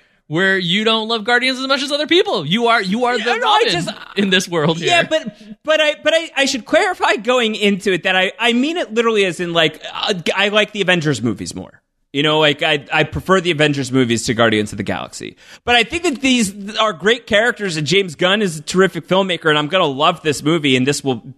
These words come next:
Speaker 2: you know, be in that five range for sure. It'll be somewhere between that five and six range, uh, for me next week. I think there's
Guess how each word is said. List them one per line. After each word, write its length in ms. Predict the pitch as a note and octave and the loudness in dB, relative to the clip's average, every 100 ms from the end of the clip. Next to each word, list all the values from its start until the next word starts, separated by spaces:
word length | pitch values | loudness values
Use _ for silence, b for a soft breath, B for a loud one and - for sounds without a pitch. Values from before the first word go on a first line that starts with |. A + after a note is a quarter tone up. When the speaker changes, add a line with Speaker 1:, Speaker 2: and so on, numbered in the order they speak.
| - | -2
Speaker 2:
you 100 | E3 | -2
know, 80 | A#2 - | -2 0
be 300 | C#3+ B2+ C3 | 2 4 0
in 420 | - - F#3+ F3+ | -2 0 0 2
that 220 | B2+ - | 0 -2
five 380 | - D3 F#3 B2+ | -4 0 0 0
range 340 | B2 G#2+ G#2 | 0 0 -2
for 120 | - G#2 | -2 0
sure. 280 | D#3+ C#3 | 2 2
It'll 120 | G#2 G2 | 2 -2
be 140 | A2+ | -2
somewhere 320 | - D#3 C3 | 0 2 0
between 300 | A2 G#2 A#2 | 0 0 0
that 160 | G#2+ - | 0 0
five 240 | A#2+ A2+ | 0 2
and 120 | G#2+ | 0
six 260 | - D3 - | -2 -2 -4
range, 280 | F#2 E2+ - b b b | -12 -14 -20 b b b
uh, 160 | F#2+ F#2+ | 0 2
for 160 | G#2 | 2
me 140 | G2+ F#2 | 2 0
next 300 | F2+ - G2 | -4 -6 0
week. 260 | G#2+ C3+ b b | 0 -2 b b
I 40 | C#3 | 0
think 280 | C#3+ - - | 0 -2 -14
there's 400 | A#2+ C#3+ A#2+ | 0 4 4